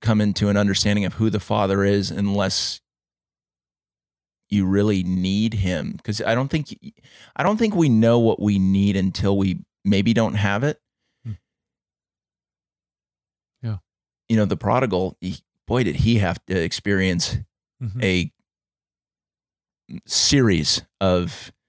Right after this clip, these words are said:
Speaker 1: letdowns, defeats before he decided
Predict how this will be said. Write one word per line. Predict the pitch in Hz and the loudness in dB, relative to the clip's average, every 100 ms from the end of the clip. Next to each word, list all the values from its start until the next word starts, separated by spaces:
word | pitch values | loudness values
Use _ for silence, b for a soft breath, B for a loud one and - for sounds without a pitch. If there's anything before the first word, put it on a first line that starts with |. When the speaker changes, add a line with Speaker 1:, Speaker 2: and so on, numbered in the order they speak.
| _ _ - | _ _ 0
Speaker 1:
letdowns, | 123 123 127 117 110 101 - | 0 2 2 4 2 0 -2
defeats | 104 - 110 98 98 - - - _ _ _ _ _ - | -4 -2 0 0 0 -2 -4 -10 _ _ _ _ _ -4
before | 110 113 110 98 | -2 2 2 2
he | 101 | 2
decided | 90 90 117 113 104 90 82 85 | 0 0 2 2 2 0 -2 -8